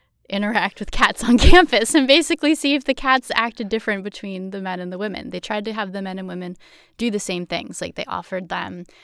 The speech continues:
toys, they tried to approach them, and they had this, like, ranking scale from, like, one to five of, you know, if the cat comes up and purrs, you get a three, and just tried to see if cats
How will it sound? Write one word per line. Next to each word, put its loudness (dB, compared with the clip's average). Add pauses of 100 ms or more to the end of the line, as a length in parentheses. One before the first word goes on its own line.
(220)
toys, -4
they -10
tried -12
to -16
approach -6
them, -4
and -8
they -6
had -6
this, -10
like, -8
ranking -6
scale -10
from, -12
like, -16
one -10
to -8
five -4
of, -14 (460)
you -6
know, -4
if -10
the -10
cat -4
comes -4
up -6
and -8
purrs, -8
you -12
get -8
a -12
three, -10 (100)
and -10 (600)
just -6
tried 0
to -4
see -6
if -10
cats -8